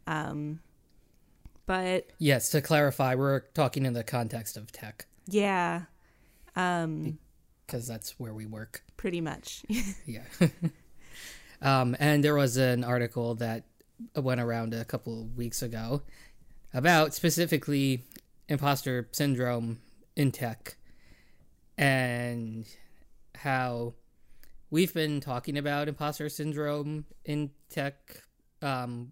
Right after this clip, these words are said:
Speaker 2: with regards to women feeling it for, I don't know, as long as the bullshit has been happening to <laughs> women in tech, which I guess is
Speaker 1: Pretty much.
Speaker 2: all of modern history.
Speaker 1: Yeah, basically.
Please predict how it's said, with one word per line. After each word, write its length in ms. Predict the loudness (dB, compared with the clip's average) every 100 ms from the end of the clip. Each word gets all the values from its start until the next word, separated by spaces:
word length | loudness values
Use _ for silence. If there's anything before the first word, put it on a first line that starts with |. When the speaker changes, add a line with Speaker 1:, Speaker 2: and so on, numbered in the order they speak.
| -12
Speaker 2:
with 200 | -12 -8
regards 420 | -8 -6 -6 -10
to 260 | -12 -12 -14 _ _ _ _
women 380 | -4 -2 -4 -6
feeling 380 | -6 -6 -4 -4
it 180 | -6 _ _ -20 _ _ -16
for, 440 | -12 -10 -10 -14 -18 _ _
I 80 | -8
don't 100 | -8
know, 160 | -10 -14 -14
as 260 | -14 -14 -14
long 260 | -12 -10
as 380 | -10 -10 -12 -14 _ _ _ _ _ _ -8
the 220 | -8 -8 -14 -16
bullshit 380 | -14 -10 -10 -12 _ _ _ _ -12
has 220 | -12 -10
been 360 | -12 -12 -14 -14
happening 440 | -14 -12 -10 -8
to 240 | -6 -4 -2
<laughs> 40 |
women 300 | 0 -2 -4
in 120 | -6
tech, 220 | -6 -10 -12
which 200 | -12 -12
I 80 | -12
guess 220 | -12 -14
is 360 | -14 -12 -14 -16 _ _ -6
Speaker 1:
Pretty 300 | -2 -2 -2
much. 180 | -2
Speaker 2:
all 100 | -2
of 180 | 0 0 0
modern 320 | 2 0 0
history. 440 | -2 -2 0 0 0
Speaker 1:
Yeah, 280 | 4 4 4
basically. 720 | 2 2 -2 -4 -4 -4 -2